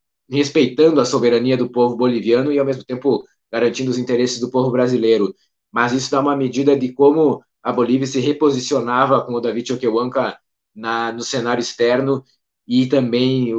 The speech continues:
a, a importância de ter um originário, como eles chamam, um indígena originário,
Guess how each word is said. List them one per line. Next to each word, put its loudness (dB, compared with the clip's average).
a, 2
a 0
importância -2
de -4
ter 2
um -2
originário, 0
como -16
eles -8
chamam, -6
um -8
indígena -8
originário, -6